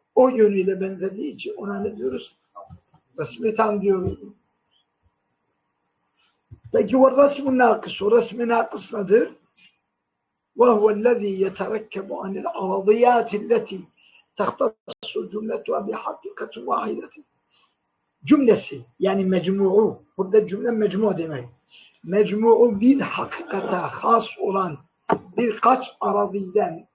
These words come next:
oluşuyorsa ona resmi nakıs. Mesela demin kelimeden, şey, isimden örnek verdim.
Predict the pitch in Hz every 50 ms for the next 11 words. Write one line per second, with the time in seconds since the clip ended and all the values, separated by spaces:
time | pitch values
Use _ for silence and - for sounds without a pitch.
0 | _ - - 196 190 190 185 185 - - 254 233 208 180 - - - - 254 -
1 | - - _ _ - - _ _ _ _ _ _ _ _ _ _ _ _ _ -
2 | 190 196 214 - - - - - _ _ _ _ _ _ _ _ _ - 180 175
3 | - - 226 208 185 180 139 - - - - - _ _ _ _ _ _ _ _
4 | _ _ _ _ _ _ _ _ _ - 208 190 - - 202 202 202 185 170 -
5 | - - - 156 190 190 180 180 226 285 - _ _ _ _ _ _ - - -
6 | 202 190 185 175 170 175 165 151 165 170 180 180 - _ _ _ _ _ _ _
7 | _ - - - - - - - - - - 165 165 208 - - - - 160 156
8 | 208 220 175 143 180 202 185 147 - -